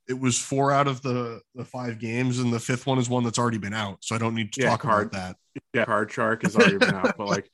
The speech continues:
Speaker 2: uh, it's, uh, man, uh,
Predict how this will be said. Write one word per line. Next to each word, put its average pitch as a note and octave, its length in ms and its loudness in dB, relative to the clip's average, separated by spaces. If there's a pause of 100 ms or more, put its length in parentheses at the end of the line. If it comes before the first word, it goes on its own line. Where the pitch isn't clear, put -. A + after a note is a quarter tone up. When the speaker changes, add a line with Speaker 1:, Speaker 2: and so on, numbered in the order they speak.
(420)
Speaker 2:
uh, A2 460 4 (100)
it's, - 520 -8
uh, G#2 580 -2 (380)
man, G#2+ 480 -2
uh, G2 520 -4